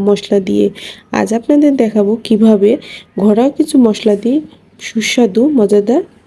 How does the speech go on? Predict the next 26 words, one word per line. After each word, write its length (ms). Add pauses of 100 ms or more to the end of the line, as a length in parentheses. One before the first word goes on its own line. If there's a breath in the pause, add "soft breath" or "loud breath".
(200)
চিকেন 420
তেহেরি 380 (160)
তৈরি 200
করা 220
যায়। 160
তবে 220
চলুন 360 (260)
মশলাটা 500
তৈরি 280
করে 260
নিই। 160 (800 soft breath)
এখন 280
আমি 220 (400 loud breath)
এখানে 360
একটি 260
জয়িত্রী, 580 (840 soft breath)
দশ 260
থেকে 220
বারোটা 500
গোলমরিচ 720 (1800 loud breath)
আর 140
দিয়ে 240
নেব 200 (120)
এক 220
চামচের 380
মতো 220